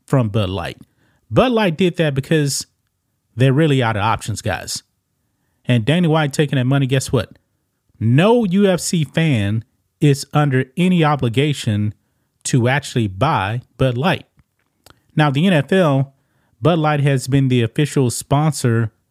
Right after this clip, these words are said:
of the N F L for a very, very long time. Things are so bad now, guys, that Bud Light now is bringing out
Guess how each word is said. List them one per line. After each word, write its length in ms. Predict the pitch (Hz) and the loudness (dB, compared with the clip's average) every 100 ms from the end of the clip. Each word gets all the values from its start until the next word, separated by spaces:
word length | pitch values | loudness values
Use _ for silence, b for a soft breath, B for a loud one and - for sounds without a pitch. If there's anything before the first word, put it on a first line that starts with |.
| _ | _
of 140 | 147 127 | 0 2
the 180 | 123 | 0
N 80 | 135 | 0
F 200 | 117 - | 0 0
L 220 | 143 123 | 0 0
for 240 | 117 131 110 | -2 -2 0
a 120 | 107 | -2
very, 500 | 98 131 135 127 117 | -2 0 0 0 0
very 320 | 120 117 107 | 0 0 0
long 260 | 110 107 101 | -2 -2 -2
time. 440 | - 156 104 - _ _ _ _ _ _ _ _ | -2 -2 -4 -10 _ _ _ _ _ _ _ _
Things 380 | 196 247 240 202 | 2 4 4 2
are 80 | 156 | 0
so 400 | - - 185 180 | 0 0 0 2
bad 320 | 160 160 139 | 0 0 0
now, 240 | 139 135 | 0 0
guys, 520 | 110 107 95 98 98 - | -2 -2 -2 -4 -8 -2
that 280 | 117 92 - _ _ _ _ _ _ _ _ - | 0 0 -6 _ _ _ _ _ _ _ _ -12
Bud 320 | 98 156 151 | 0 2 2
Light 280 | 139 151 131 | 0 0 0
now 240 | 135 135 | 0 0
is 180 | 113 107 | -2 -4
bringing 400 | 101 123 120 110 | 0 2 2 2
out 300 | 104 101 | 0 -2